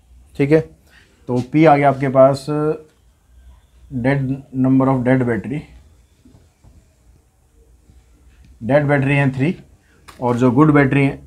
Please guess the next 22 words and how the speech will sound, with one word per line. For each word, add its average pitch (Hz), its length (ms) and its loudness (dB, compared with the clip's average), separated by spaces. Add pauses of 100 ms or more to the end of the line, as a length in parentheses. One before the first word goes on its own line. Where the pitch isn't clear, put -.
(240)
वो 131 140 -4
आपके 135 260 0
पास 127 260 0
हो 113 100 -6
गई 151 160 -6 (880)
एट, 117 240 -12 (1500)
सॉरी 98 220 -6 (680)
टोटल 135 300 -2
है 131 100 0 (340)
एट, 147 240 -6
तो 135 220 -2
गुड 131 200 0
बैटरी 127 240 2
होगी 127 200 4
आपके 123 220 0
पास 120 280 0
फ़ाइव। 82 180 -8 (1400)
अब 151 140 4
without 170 340 4
रिप्लेसमेंट 185 480 2
निकालना 160 360 4
है, 180 100 -6